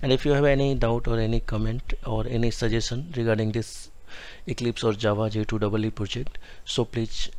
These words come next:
let me know that, and you can mention it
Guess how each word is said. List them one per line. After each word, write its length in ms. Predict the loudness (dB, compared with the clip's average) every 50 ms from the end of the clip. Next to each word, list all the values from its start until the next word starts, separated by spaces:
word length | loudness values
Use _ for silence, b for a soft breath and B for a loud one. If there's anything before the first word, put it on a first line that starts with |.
| -4 -2
let 220 | -2 -2 -2 -2 -2
me 80 | -2 0
know 120 | 0 -2
that, 180 | -2 -4 -4 -6 -8 -8 -4 -2
and 460 | 0 0 2 0 0 -2 -2 -4 -6 -8 -10 -10 -12 -12 -14 -14 -10 -6
you 140 | -4 -2
can 180 | 0 0 2 2
mention 360 | 4 2 2 2 2 2 2
it 120 | 2 2